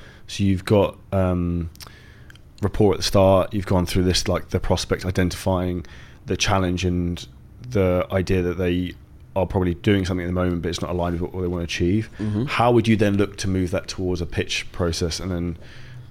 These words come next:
Speaker 1: uh, as the next section?
Speaker 2: Okay, so let's take me, for instance. Um, I'm fifty.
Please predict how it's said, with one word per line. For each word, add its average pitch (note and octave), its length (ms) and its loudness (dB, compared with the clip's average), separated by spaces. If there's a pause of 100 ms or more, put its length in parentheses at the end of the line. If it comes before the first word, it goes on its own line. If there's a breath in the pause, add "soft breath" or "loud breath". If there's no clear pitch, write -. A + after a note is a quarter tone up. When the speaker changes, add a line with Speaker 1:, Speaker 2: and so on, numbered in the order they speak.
(160 loud breath)
Speaker 1:
uh, E2 400 -2
as F#2+ 140 -6
the F#2 40 -2
next F2 220 -4
section? E2+ 380 -6 (360)
Speaker 2:
Okay, C#3+ 300 2
so A#2 420 2 (720 loud breath)
let's A#2+ 140 0
take C#3+ 200 0
me, B2 140 4
for - 120 -2
instance. - 420 -8 (100)
Um, G#2 640 0 (480)
I'm A#2 80 -6
fifty. B2 400 0